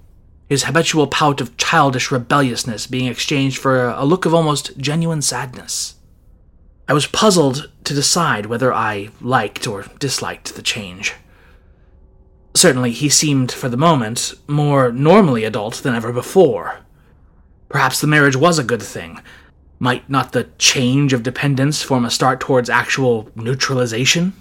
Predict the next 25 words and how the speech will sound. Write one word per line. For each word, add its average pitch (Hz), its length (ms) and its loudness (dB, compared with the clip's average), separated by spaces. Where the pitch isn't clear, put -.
leading 135 220 2
ultimately 131 420 0
to 127 200 -4
responsible 123 680 -2
independence? 147 880 -2
He 175 80 -2
came 240 240 8
alone, 214 560 8
for 127 220 2
Asenath 127 560 0
was 120 360 -4
very 120 180 0
busy. 110 340 -6
She - 160 6
had 196 100 10
brought 202 220 8
a 180 80 6
vast 196 380 6
store 165 360 6
of 127 160 2
books - 640 0
and 135 240 2
apparatus 135 540 4
from 127 180 -4
Innsmouth. 123 460 -2